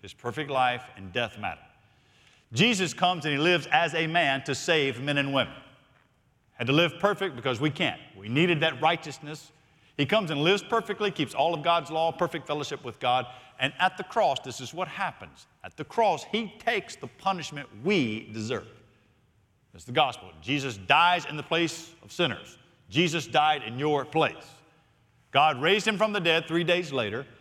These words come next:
And the promise of the gospel is, if you will turn from your sin, if you will repent, if you'll turn and believe that, he'll save you.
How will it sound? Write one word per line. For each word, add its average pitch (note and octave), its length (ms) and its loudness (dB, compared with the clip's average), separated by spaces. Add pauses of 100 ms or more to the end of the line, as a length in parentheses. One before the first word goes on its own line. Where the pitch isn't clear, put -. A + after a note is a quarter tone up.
(280)
And C#3+ 160 2
the B2+ 60 -2
promise B3+ 420 0
of G#3 120 -2
the F3 60 -4
gospel D3+ 480 0
is, A#2 200 -2
if A#2+ 200 -8
you A3 120 -6
will G#3 120 -6
turn F#3+ 280 -4
from F3 200 -6
your E3 120 -6
sin, B2 420 -8
if G2+ 140 -12
you A3 80 -8
will G#3 140 -6
repent, C#3 320 -8
if - 20 -12
you'll E3 100 -6 (120)
turn D3 440 -2 (580)
and B2+ 220 -4
believe D3 580 0
that, - 300 -10 (2500)
he'll G#3 160 4
save C4+ 440 -2
you. F2+ 60 -18